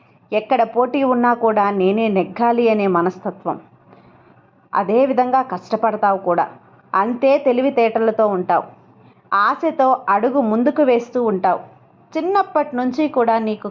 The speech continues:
కష్టాలనేవి చాలా ఎక్కువే బిడ్డ. కష్టాల నుంచి కూడా వాటిని దాటుకుంటూ అడుగు మించుకుంటూ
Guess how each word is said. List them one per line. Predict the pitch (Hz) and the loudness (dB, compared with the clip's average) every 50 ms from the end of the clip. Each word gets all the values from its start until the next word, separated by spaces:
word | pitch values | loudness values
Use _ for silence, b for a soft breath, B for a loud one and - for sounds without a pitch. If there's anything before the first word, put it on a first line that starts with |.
| - | -4
కష్టాలనేవి | - 196 180 185 - - - 285 294 294 285 269 254 247 233 220 214 220 214 208 214 | -2 0 0 -2 -2 -2 0 0 2 2 2 0 0 0 0 0 0 0 -2 -2 -2
చాలా | - 185 180 180 208 226 233 226 190 175 | 0 0 0 2 2 0 0 0 0 -2
ఎక్కువే | 170 175 - 220 226 240 240 | -4 -4 -4 -2 0 2 2
బిడ్డ. | 233 196 170 175 180 156 143 160 175 190 - - _ _ _ _ _ _ _ _ _ _ _ _ - | 2 0 -2 0 0 0 0 0 -4 -8 -18 -20 _ _ _ _ _ _ _ _ _ _ _ _ -2
కష్టాల | 220 196 196 - - 294 294 302 | -2 -2 -2 -2 -2 0 0 0
నుంచి | 294 311 302 277 302 | 0 -2 -4 -4 -4
కూడా | 320 294 294 285 294 302 | -2 0 2 2 2 2
వాటిని | 285 269 269 262 262 240 240 226 | 2 0 0 -2 -2 -4 -4 -2
దాటుకుంటూ | 185 185 190 196 196 240 240 247 240 214 208 220 208 196 190 - - - b b b b b b b b b b b b | 0 0 0 0 -2 -2 -2 -2 -2 -2 0 0 2 2 2 0 -2 -6 b b b b b b b b b b b b
అడుగు | - 214 226 233 311 285 339 294 | 0 0 2 0 0 0 0 0
మించుకుంటూ | 254 247 247 277 269 359 - 339 339 302 262 - | 0 0 -2 -2 0 0 0 0 0 0 2 2